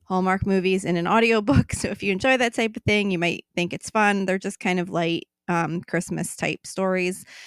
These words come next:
And, uh, I was gonna try and listen to mostly Christmas type books as much as I can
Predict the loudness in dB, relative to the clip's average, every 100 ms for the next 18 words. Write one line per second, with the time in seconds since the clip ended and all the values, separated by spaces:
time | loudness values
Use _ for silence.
0 | -20 _ -6 -2 -2 -2 -4 -4 -4 -2
1 | -2 -4 -8 _ -12 -10 -8 -6 -6 -4
2 | 0 2 2 0 -4 -4 -6 -6 -4 -4
3 | -4 -6 -4 -4 -4 -4 -4 -6 _ _
4 | _ _ _ -8 -6 -4 -4 -4 -8 -6
5 | -4 -2 4 4 4 -14 -10 -10 -10 -16
6 | -18 -20 _ _ _ -10 -6 -6 -6 -8
7 | -8 -8 -8 -8 -10